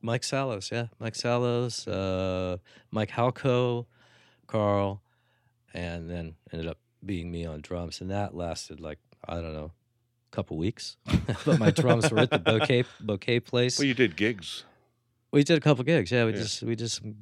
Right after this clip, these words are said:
Speaker 1: college gigs. C M U, we played, uh, you know, a couple college gigs there. But yeah, it, it was fun, but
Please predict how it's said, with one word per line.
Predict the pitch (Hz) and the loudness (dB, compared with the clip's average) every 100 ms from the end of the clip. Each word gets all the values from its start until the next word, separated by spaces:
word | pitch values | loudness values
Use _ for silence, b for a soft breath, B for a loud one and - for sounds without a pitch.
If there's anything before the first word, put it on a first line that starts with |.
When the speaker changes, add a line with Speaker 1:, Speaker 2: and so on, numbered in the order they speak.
| _ _ _ _ - | _ _ _ _ -6
Speaker 1:
college | 113 107 107 - | 0 0 0 -4
gigs. | 104 | -2
C | 123 123 | 2 2
M | |
U, | 117 113 | 4 4
we | 110 | 2
played, | 110 107 101 104 95 _ _ 98 | 2 2 2 0 -6 _ _ -8
uh, | 95 | -6
you | 104 95 | -6 -6
know, | 82 | -8
a | 85 _ _ | -10 _ _
couple | - 90 92 | -10 -8 -6
college | 92 87 90 | -2 -2 -4
gigs | - 90 - | -8 -10 -6
there. | 90 85 | -6 -4
But | 98 110 | -6 -6
yeah, | - - - B B B - | -4 -4 -8 B B B -2
it, | 240 208 | -2 0
it | 226 | 2
was | 202 151 | 2 2
fun, | - 101 98 101 - | 2 0 0 -2 -2
but | 117 | -2